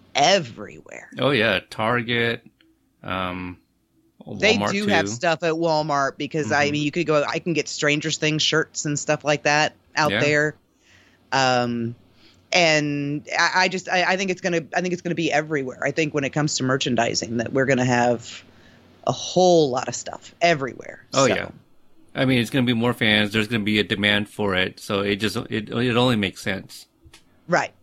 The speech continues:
Speaker 1: Netflix loves them some Target, Amy says.
Speaker 2: Uh, uh, Watch Party says, "Hot Topic and,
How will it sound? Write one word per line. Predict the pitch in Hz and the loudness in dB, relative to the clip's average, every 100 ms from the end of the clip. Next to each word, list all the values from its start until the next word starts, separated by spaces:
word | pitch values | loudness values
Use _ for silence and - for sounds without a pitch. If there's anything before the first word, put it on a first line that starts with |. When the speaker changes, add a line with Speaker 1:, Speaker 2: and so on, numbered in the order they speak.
| _ _ - | _ _ -2
Speaker 1:
Netflix | 214 226 226 202 - | 0 2 0 -2 0
loves | 196 170 | 0 0
them | 170 | -4
some | 175 165 | -6 -6
Target, | 160 151 127 131 | -2 -2 -2 -6
Amy | 131 123 | -8 -8
says. | - 123 117 - _ _ - - | -8 -8 -8 -10 _ _ -20 -8
Speaker 2:
Uh, | - 113 104 104 101 - | 0 4 4 4 0 -4
uh, | 113 107 | -4 -2
Watch | 104 120 - | -2 -2 0
Party | 127 | 0
says, | 113 120 101 | 0 -4 -4
"Hot | 123 120 | -4 -2
Topic | 127 123 127 117 | -2 0 0 -2
and, | 117 110 104 107 104 107 | -2 0 -2 -2 -2 -4